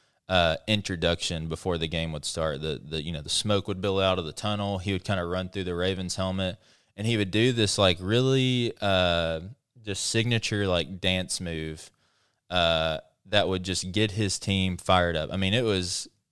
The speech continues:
every time I feel like the Ravens played on T V, they had to make sure before the game started they got, uh, they recorded Ray Lewis's, you know, hype introduction.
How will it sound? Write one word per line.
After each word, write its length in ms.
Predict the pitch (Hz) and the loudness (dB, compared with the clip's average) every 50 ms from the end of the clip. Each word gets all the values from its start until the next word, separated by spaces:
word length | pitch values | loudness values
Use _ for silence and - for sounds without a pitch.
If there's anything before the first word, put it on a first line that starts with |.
| _ _ | _ _
every 260 | 113 123 123 135 123 | 0 2 2 2 0
time 360 | 113 - 113 113 110 107 107 | 0 2 2 4 4 2 0
I 80 | 104 87 | -2 -4
feel 140 | 87 - 107 101 | -2 2 2 2
like 140 | 98 92 | 2 0
the 100 | - 95 | -2 -2
Ravens 360 | 90 90 92 90 85 90 85 - | 0 2 2 2 0 -4 -6 -4
played 220 | - 95 90 87 | -2 -2 -2 0
on 100 | 87 85 | -2 -6
T 160 | 82 - 90 | -6 -6 -6
V, 260 | 85 82 87 85 82 | -4 -2 -4 -4 -2
they 160 | 80 92 87 85 | -2 -2 -4 -4
had 240 | 85 101 101 98 98 | -2 -2 -2 -2 -2
to 40 | 98 | -2
make 200 | 98 92 92 85 | -4 -4 -4 -4
sure 200 | - - 95 90 | -6 -6 -6 -6
before 220 | 85 - - 95 | -6 -6 -6 -6
the 100 | 85 82 | -6 -4
game 200 | 80 87 82 85 | -6 -6 -8 -8
started 340 | - - 82 80 80 78 76 | -8 -6 -6 -6 -6 -4 -4
they 120 | 85 80 | -4 -2
got, 260 | 82 87 85 80 71 - - _ _ _ _ _ _ _ _ _ - | 0 0 0 0 -2 -6 -14 _ _ _ _ _ _ _ _ _ 0
uh, 120 | 92 92 | 2 2
they 100 | 85 87 | 2 2
recorded 420 | 82 82 - - 104 95 87 82 | 2 0 0 0 2 2 2 2
Ray 200 | 87 90 90 87 | 2 2 4 4
Lewis's, 840 | 85 85 85 82 85 85 - - 82 78 78 78 - - - - - _ | 4 2 0 0 0 0 -2 -4 -4 -4 -6 -6 -6 -6 -8 -10 -14 _
you 120 | - 95 | -10 -8
know, 240 | 87 78 76 73 82 101 _ _ _ _ _ | -6 -6 -6 -8 -10 -14 _ _ _ _ _
hype 340 | - - 98 92 85 - - | 0 4 4 4 4 2 -2
introduction. 760 | 95 95 - 87 82 82 82 78 - - - 82 78 78 | -4 -4 -2 -2 -2 0 -2 -2 -2 -6 -6 -6 -6 -8